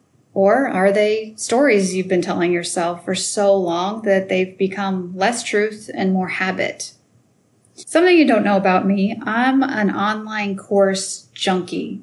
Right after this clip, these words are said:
and it's only gotten worse during <laughs> covid 'cause we're stuck inside so much.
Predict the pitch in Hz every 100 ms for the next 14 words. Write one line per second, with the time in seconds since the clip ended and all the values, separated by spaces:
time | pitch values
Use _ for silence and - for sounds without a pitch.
0 | - 185 185 - - - - 202 202 190
1 | 180 175 165 - 190 175 185 - 262 -
2 | 196 214 214 - 190 190 190 190 190 175
3 | 180 180 - - - - -